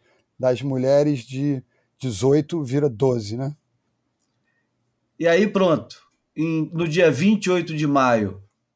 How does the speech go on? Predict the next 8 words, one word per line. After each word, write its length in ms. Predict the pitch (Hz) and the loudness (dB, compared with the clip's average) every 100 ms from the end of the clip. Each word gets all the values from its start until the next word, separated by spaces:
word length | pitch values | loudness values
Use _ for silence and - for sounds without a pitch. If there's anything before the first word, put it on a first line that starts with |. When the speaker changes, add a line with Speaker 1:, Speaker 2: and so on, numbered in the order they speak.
| _ | _
Speaker 2:
começa 840 | - 139 135 139 120 - 107 95 - | -2 2 4 4 2 -2 -6 -8 -12
o 120 | 131 | -12
tão 260 | 127 170 196 | -6 0 0
esperado 560 | 190 165 147 147 135 123 | 0 2 4 4 2 -2
Quicksilver 680 | 151 - - 160 147 131 | -4 -4 -4 -2 0 0
Roxy 380 | 113 143 - 127 | 2 0 0 -10
Pro 300 | - 135 127 | -6 -2 -2
G-Land. 680 | 110 139 123 131 165 220 | 0 0 0 0 0 -4